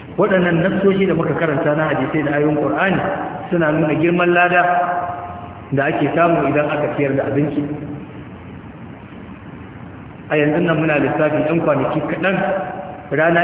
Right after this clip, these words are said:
ita yau, muna tanadi, muna, muna shirin tarbar watan Ramadana mai albarka.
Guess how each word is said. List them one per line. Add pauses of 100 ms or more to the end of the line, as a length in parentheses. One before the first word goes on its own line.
ita
yau, (1000)
muna
tanadi,
muna, (360)
muna
shirin
tarbar
watan
Ramadana
mai
albarka.